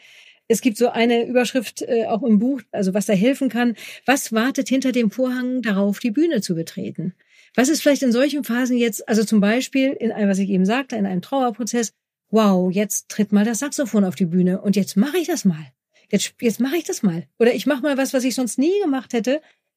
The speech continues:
oder was schon immer ein Traum von mir war. Und jetzt, jetzt, jetzt mache ich das einfach mal und probiere das mal aus. Ich dachte eben, als du das so beschrieben hast, man könnte es vielleicht so sagen, dass dann Menschen, die gern gestalten und auch so ein bisschen Macher sind und Führung gewöhnt sind,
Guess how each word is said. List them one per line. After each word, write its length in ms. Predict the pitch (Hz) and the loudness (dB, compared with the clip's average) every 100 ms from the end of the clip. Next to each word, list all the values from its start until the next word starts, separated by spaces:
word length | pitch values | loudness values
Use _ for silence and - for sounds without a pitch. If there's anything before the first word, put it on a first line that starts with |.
| - | -2
oder 200 | 240 233 | 2 2
was 140 | 240 | 2
schon 100 | - | -2
immer 100 | 311 | -2
ein 60 | 330 | -2
Traum 320 | - 262 262 | -2 0 0
von 160 | 262 247 | 0 0
mir 180 | 233 | 0
war. 340 | 214 202 208 214 _ _ - _ | 0 0 0 -4 _ _ -20 _
Und 140 | 233 220 | -2 0
jetzt, 320 | 226 - - | 0 -2 -4
jetzt, 240 | 214 - _ _ | -4 -6 _ _
jetzt 200 | 196 - | -8 -8
mache 140 | 170 262 | -8 -8
ich 60 | |
das 120 | 269 196 | -6 -4
einfach 240 | 170 165 | -4 -4
mal 200 | 165 165 | -4 -4
und 80 | 196 | -2
probiere 260 | 202 208 | 0 0
das 160 | 202 - | 0 -2
mal 100 | 196 | -4
aus. 200 | 220 196 - - - | -2 -6 -8 -20 -10
Ich 60 | |
dachte 240 | - 269 330 | -2 0 2
eben, 180 | 285 277 | 2 0
als 160 | 262 | -2
du 60 | 262 | 0
das 160 | 262 | 0
so 80 | - | 0
beschrieben 480 | 247 233 269 285 262 | -2 -2 -2 -2 -2
hast, 220 | 269 - - _ _ _ _ - | -2 -6 -16 _ _ _ _ 2
man 140 | 214 | 2
könnte 220 | 262 302 | 4 2
es 80 | 311 | 0
vielleicht 260 | 285 254 - | -2 -2 -2
so 140 | 262 | -2
sagen, 460 | 262 262 247 247 - _ _ _ _ _ _ | 0 0 -2 -4 -8 _ _ _ _ _ _
dass 200 | - 226 | 0 2
dann 320 | - 220 220 - - - - - | 4 4 4 0 -16 -18 -18 -6
Menschen, 440 | 226 226 254 247 | 0 2 2 2
die 100 | 208 | 4
gern 200 | 214 214 | 4 4
gestalten 580 | 208 - - 214 254 254 | 2 0 0 2 2 -2
und 120 | 220 | -2
auch 80 | 202 | -2
so 120 | - | 0
ein 60 | 196 | 2
bisschen 300 | 208 214 208 | 2 4 2
Macher 280 | 247 262 | 2 -2
sind 320 | 220 233 226 226 | 0 2 2 0
und 180 | 202 | -2
Führung 400 | - 254 247 226 | -2 -4 0 2
gewöhnt 400 | 208 190 285 302 | 2 2 0 0
sind, 340 | - 185 226 | 2 2 2